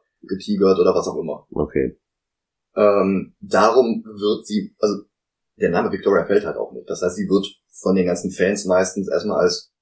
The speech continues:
Speaker 1: die weiße Katze
Speaker 2: Mhm.
Speaker 1: da bezeichnet und das hat sich dann irgendwie durchgesetzt. So ein bisschen wie bei Star Wars, wo du auch keinen Namen für die ganzen Figuren in der Kantine hattest. Das haben sich die Fans dann
Speaker 2: Ja,
Speaker 1: irgendwann
Speaker 2: ja.
Speaker 1: ausgedacht und dann tauchten plötzlich die Namen auf den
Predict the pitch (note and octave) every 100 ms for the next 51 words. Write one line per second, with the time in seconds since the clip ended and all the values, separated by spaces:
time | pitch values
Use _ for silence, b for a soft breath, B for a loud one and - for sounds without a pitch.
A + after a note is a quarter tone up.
0 | - F#2+ F#2+ G#2 G2+ F#2+ - E2+ F2+ G2+
1 | A2 - - - - E2+ - F#2+ F2 -
2 | - - D#2+ E2+ E2+ E2 - - - -
3 | F2+ - A2+ A2 F#2 - F2 G2 G#2+ G#2+
4 | - b b b - F#2+ G2 - G2+ -
5 | G#2 G#2 F#2 F2 G#2 G#2 - F#2+ F#2+ F#2+
6 | F#2+ - G#2 F#2+ F2+ F2 F2 F#2 F#2 G#2+
7 | F2+ - - - D2 - F2+ - E2+ -
8 | G#2 - E2 E2 D2+ D2+ G2+ - F#2 F2+
9 | - F2+ F2 B B B - - F#2+ -
10 | F#2 - G2 F#2+ - G2 F2+ F2+ F#2 F2+
11 | - F2 E2 -